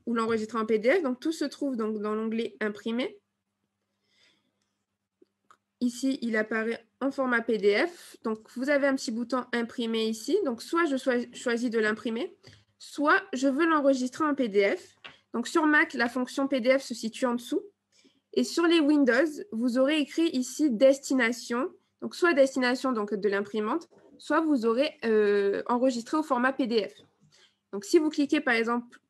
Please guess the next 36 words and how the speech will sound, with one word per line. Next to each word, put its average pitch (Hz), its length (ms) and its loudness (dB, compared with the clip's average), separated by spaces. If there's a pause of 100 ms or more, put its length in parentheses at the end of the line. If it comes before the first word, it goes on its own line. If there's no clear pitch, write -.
(120)
sur - 240 -18
P 196 140 0
D 196 200 0 (120)
F, - 40 -14 (480)
enregistrer 226 480 0
au 262 60 2
format 208 260 -2
P 208 140 2
D 208 180 0
F, 349 60 -8
voilà, 240 220 -2
comme 226 200 -4
ici. 208 240 -6 (840)
Donc 226 180 -2
là, 330 120 4
ça 311 160 0
va 247 120 2
m'ouvrir 233 360 0
mes 311 120 2
documents. 277 480 0 (640)
Et 226 120 0
là, 208 180 0
je, 220 280 2
je 202 120 -2
vais 190 140 -2
pouvoir 196 420 -6
enregistrer. 226 680 -4
Donc, 196 180 -6
par 190 100 -6
exemple, 202 260 -4
je 214 40 -12
vais 208 100 0
l'enregistrer 196 540 -6
sur 233 140 -8
mon 196 140 -6
bureau. 196 360 -4